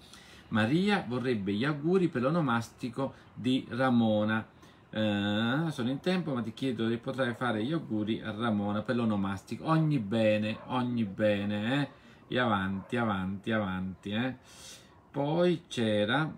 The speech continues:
eh, richiesta di auguri di compleanno, vediamo più. Ah no, questa è per il quattro settembre, Erika, Erika.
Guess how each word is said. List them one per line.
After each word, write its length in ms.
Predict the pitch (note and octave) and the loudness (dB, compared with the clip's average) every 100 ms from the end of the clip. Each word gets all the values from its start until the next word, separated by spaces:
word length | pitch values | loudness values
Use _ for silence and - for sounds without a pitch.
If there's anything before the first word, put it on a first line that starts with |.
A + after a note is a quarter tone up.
| - - - - - - F2 | -14 -20 -20 -20 -20 -18 -12
eh, 140 | G2+ | -8
richiesta 420 | G2+ F#2 A#2+ - | -8 -6 -6 -6
di 120 | G2+ | -6
auguri 320 | G#2 G2 A#2 G2+ | -6 -4 -2 -2
di 120 | G2 | -4
compleanno, 680 | G#2+ G#2 A2+ C3+ D#3 D3+ A2+ | -6 -6 -4 -2 0 0 -2
vediamo 360 | G2 G2+ G#2+ | -4 -4 -6
più. 220 | A2 C3+ A2 | -6 -6 -2
Ah 80 | |
no, 120 | A2+ G#2 | -2 -2
questa 260 | A2 - | -4 -6
è 20 | |
per 180 | - F#2+ | -6 -6
il 100 | F#2+ | -6
quattro 300 | - A2 - | -4 -6 -6
settembre, 640 | F#2+ G2+ - G#2+ G2+ F#2+ G2 | -6 -8 -2 -2 -2 -2 -4
Erika, 580 | A2 D#3 E3 - E3 - - - | -2 -2 -4 -4 -6 -6 -14 -10
Erika. 560 | G#2 B2 C#3+ C#3+ D3+ | -6 -6 -6 -6 -8